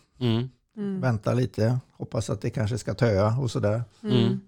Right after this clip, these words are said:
Speaker 3: Eh, för det ligger ju, då är de ju upphandlade så att de har en ersättning oavsett om de åker ut eller inte. Så att, eh,
Speaker 2: Mm.
Speaker 3: men just det där fallet som du säger, det tror jag inte någon av oss har, har riktig kunskap om.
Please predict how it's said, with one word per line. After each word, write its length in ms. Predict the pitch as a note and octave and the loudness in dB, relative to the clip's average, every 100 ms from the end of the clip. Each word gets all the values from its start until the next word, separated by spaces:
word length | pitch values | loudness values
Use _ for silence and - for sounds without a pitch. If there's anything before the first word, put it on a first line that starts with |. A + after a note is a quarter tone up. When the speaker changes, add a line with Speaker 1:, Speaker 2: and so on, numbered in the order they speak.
| C#3 | -8
Speaker 3:
Eh, 100 | G#2 F#2+ | -6 -4
för 120 | B2+ | 0
det 120 | A2+ | 2
ligger 260 | A#2 A2 G#2+ | 2 2 2
ju, 520 | A2 A2 A#2+ A2+ A#2 | 4 4 2 0 0
då 200 | A#2 A2+ | 2 4
är 60 | |
de 140 | A#2 B2 | 4 4
ju 60 | |
upphandlade 460 | B2 - G#2+ G#2+ G#2+ | 4 4 4 4 4
så 100 | A#2 | 2
att 80 | G#2+ | 0
de 120 | A2+ | 4
har 120 | G#2 | 6
en 80 | A2+ | 6
ersättning 540 | G#2+ G2+ G#2 G2 G#2+ | 4 4 2 0 0
oavsett 400 | G2+ G2 A2 - | 0 2 0 0
om 140 | G2+ G2 | 0 2
de 420 | F#2+ F#2+ G2+ D3+ - | 2 0 -4 -8 -14
åker 340 | - - A#2+ G2+ | -10 -4 0 0
ut 240 | G2+ - | 0 -2
eller 160 | G#2 G#2+ | 0 0
inte. 380 | G#2 - G#2 | -2 -4 -8
Så 100 | G#2+ | -4
att, 260 | A2 G2+ - | -6 -6 -8
eh, 160 | F#2+ G2 G2+ _ | -6 -6 -8 _
Speaker 2:
Mm. 280 | G#3 G3+ G3+ - _ _ _ _ _ _ - | -4 -4 -4 -10 _ _ _ _ _ _ -4
Speaker 3:
men 320 | A2 G2 B2 | -2 0 2
just 180 | B2+ A#2+ | 4 6
det 60 | A#2+ | 4
där 80 | A#2+ | 6
fallet 320 | B2+ A2+ G#2 | 6 6 4
som 140 | A2+ | 0
du 80 | A2 | 0
säger, 440 | G#2 B2+ A#2 A2+ - | 2 4 4 2 2
det 200 | A#2+ B2 C3+ | 0 -2 -2
tror 140 | A#2+ | -4
jag 60 | G#2+ | -2
inte 140 | A#2 | -2
någon 200 | G#2 A#2 | 0 0
av 140 | A2+ | 2
oss 200 | G#2 F#2+ | 0 2
har, 160 | G#2 G2+ | 2 4
har 220 | A2+ G#2 | 4 4
riktig 320 | A2 G2+ A2 F#2+ | 4 2 -2 -2
kunskap 480 | G2 - A2 G#2 | -2 -2 -2 -2
om. 200 | - G#2 | -2 -4